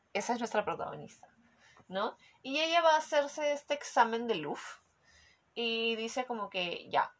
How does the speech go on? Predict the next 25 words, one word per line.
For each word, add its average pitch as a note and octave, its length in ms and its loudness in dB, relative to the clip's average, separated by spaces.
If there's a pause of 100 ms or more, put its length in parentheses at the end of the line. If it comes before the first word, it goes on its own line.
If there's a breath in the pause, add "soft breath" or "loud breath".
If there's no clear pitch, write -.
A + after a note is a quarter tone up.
lo F3+ 140 -2
que - 100 -6
tengo B3 260 0
que C#4 80 2
hacer B3 460 2
es, G#3+ 500 -4 (320)
eh, F#3 320 2
ir A#3 160 0
a A#3 60 6
este B3+ 160 0
examen C4+ 400 0
de D#4+ 80 2
luf, D#4 400 -6 (680 soft breath)
voy G3 300 0
a - 20 2
emparejarme G3+ 1120 4
con D#3+ 1000 4
la F#3 180 2
persona F#3+ 420 2
con F#3+ 180 4
la F3 120 6
que E3 100 -4
tengo F3+ 600 4
mayor E3 340 2
porcentaje, G#3+ 760 4